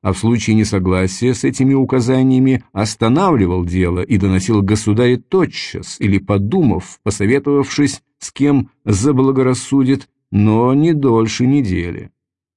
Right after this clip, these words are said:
Риск столкновения личного взгляда с коллективным мнением Сената ослаблялся для генерал-прокурора деликатной оговоркой указа,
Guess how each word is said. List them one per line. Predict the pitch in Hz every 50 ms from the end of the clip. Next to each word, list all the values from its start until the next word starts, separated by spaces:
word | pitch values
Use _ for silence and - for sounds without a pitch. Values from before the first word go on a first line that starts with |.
| _ _ _ _ _ _ _
Риск | - 98 117 175 220 214 - -
столкновения | - - - 170 170 156 156 156 151 156 175 170 160 147
личного | 143 156 165 - - 139 127 127
взгляда | 117 104 104 104 135 160 160 120 92 87
с | 85 -
коллективным | - - 113 101 92 92 - - - 160 160 120 101 90 92 87 - _ -
мнением | 107 101 101 101 120 160 175 151 113 85 82 - 104
Сената | - - 104 87 92 - _ - - _ _ _ _ _ _ -
ослаблялся | 101 101 - 120 120 110 110 139 156 160 156 - 143
для | 127 113 113 117 110
генерал-прокурора | 104 101 110 110 110 117 123 113 - 101 95 - 101 98 117 123 123 117
деликатной | 104 95 104 98 87 - 120 127 123 - 117 117 117
оговоркой | 110 - 113 98 101 107 127 147 131 - - 127 123 - _
указа, | - 98 - - 135 120 87 - 85 82